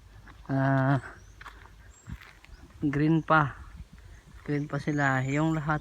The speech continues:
eh, halos na yata, eh, nasusunog sa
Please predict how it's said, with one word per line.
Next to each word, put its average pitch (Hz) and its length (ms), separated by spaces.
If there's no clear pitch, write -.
eh, 131 480
halos 127 320
na 139 160
yata, 143 240
eh, 147 240
nasusunog 131 800
sa - 240